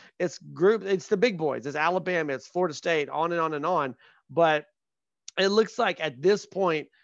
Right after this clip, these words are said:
he wants to stay in the state of Oklahoma. And I think if Oklahoma misses out on Gentry Williams, then your, their next shot, obviously, to get the top player in the state is gonna be this kid in twenty twenty-three. So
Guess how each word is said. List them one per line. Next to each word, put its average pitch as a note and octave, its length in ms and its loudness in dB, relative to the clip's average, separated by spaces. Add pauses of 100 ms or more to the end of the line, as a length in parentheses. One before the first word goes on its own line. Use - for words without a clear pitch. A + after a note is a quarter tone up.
(260)
he F#3+ 260 -6
wants G3 320 0
to F3+ 80 -6
stay F3 320 -2
in F3 300 -8
the D#3+ 80 -6
state E3+ 320 -4
of C#3+ 100 -4
Oklahoma. C#3+ 640 -4 (320)
And C#3 400 -6
I C#3+ 120 -4
think F#3+ 340 -2 (200)
if G#3 340 -2
Oklahoma F#3 580 0
misses D3+ 340 -6
out D3 160 0
on C#3 140 -8
Gentry C#3 400 -8
Williams, C3+ 640 -4 (300)
then C#3+ 600 0
your, D3+ 200 -4
their E3+ 180 0
next F3+ 300 -4
shot, D#3 420 -2
obviously, D3 560 -4
to C#3+ 160 -12
get C#3+ 160 -6
the C#3 80 -12
top C3+ 340 -6
player D3 120 -2
in B2+ 80 -6
the A#2+ 40 -12
state D3+ 420 -4 (280)
is D3+ 220 -6
gonna D3+ 240 -4
be C#3 260 -4
this D3 280 -6
kid D3 260 -4
in B2 100 -8
twenty C3+ 320 -8
twenty-three. C3+ 560 -8
So B2 320 -8